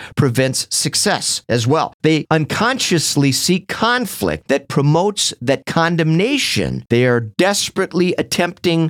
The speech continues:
to validate so that they can feel more comfortable. So we need to be careful and be aware of this human proclivity.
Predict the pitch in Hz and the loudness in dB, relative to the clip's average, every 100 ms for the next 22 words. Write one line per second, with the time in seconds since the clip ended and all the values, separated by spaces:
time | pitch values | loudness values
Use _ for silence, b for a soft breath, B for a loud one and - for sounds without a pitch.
0 | - 147 127 175 214 127 85 76 76 - | 0 0 2 2 0 -2 -2 -4 -4 -8
1 | - 156 151 143 208 156 180 - 262 277 | -2 0 0 0 0 0 -2 0 -2 0
2 | 120 65 - 143 185 233 269 - - 120 | -2 -4 -2 -2 0 0 -2 -2 -4 -4
3 | - - 156 160 185 175 170 170 - - | -8 -2 0 2 2 2 0 -2 -2 -2
4 | 254 - 90 60 117 123 147 147 139 147 | -2 -2 -6 -2 0 2 0 0 2 2
5 | 165 240 247 147 127 131 - 113 139 - | 2 2 2 2 0 -2 -4 0 0 0
6 | 180 170 165 147 156 151 170 151 104 64 | 2 2 2 0 -2 0 0 0 -2 -4